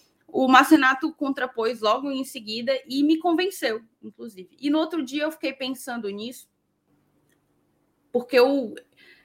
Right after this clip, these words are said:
o Fernando Miguel não falhou contra o Náutico. Ele falhou contra o Ceará e não pegou dois chutes do Náutico, entendeu?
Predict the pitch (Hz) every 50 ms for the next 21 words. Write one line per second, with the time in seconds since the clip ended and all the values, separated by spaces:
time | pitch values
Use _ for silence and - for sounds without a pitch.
0 | _ _ _ _ _ _ _ _ _ _ _ _ _ _ _ _ _ _ _ _
1 | _ _ - - 349 330 370 403 403 359 294 311 320 320 339 370 - - 381 427
2 | 381 320 277 254 262 262 262 - 233 233 226 220 233 202 185 175 180 - - -
3 | 202 190 220 - 269 262 254 277 - 339 320 - - 403 415 466 392 277 262 262
4 | 294 - - - 339 381 381 349 349 339 427 392 330 339 311 302 311 330 302 269
5 | 294 294 359 359 - 339 311 320 - 285 302 349 359 302 254 214 196 196 - -
6 | _ _ _ _ _ _ _ _ - 104 - -